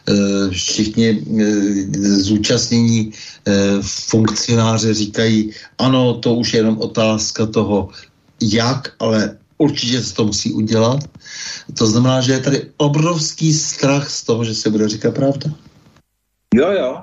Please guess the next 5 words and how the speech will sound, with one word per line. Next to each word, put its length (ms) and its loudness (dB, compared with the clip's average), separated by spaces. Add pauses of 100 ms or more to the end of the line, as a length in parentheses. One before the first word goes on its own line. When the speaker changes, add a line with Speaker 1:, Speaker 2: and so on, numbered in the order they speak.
(100)
Speaker 2:
určitě 480 -4
no. 280 -10 (720)
Určitě. 300 0
Speaker 1:
Eh, 100 4 (120)
jo, 260 0